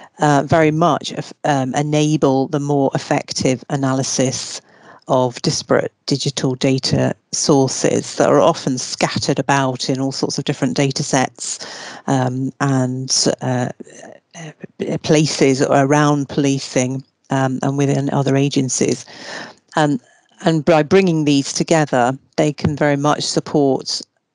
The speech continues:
a preventative approach to policing rather than a reactive, a more traditional reactive approach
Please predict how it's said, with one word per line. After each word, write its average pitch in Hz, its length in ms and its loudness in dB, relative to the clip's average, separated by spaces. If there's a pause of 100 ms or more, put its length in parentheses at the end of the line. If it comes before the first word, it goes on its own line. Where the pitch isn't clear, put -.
(120)
a - 100 -2
preventative 151 920 -2
approach - 560 -4
to - 100 -6
policing 127 500 -4
rather 135 300 0
than 127 300 -4
a 139 100 -2
reactive, 135 800 -2
a 135 100 -4
more 127 220 -6
traditional 139 500 -4
reactive - 460 -4
approach - 540 -4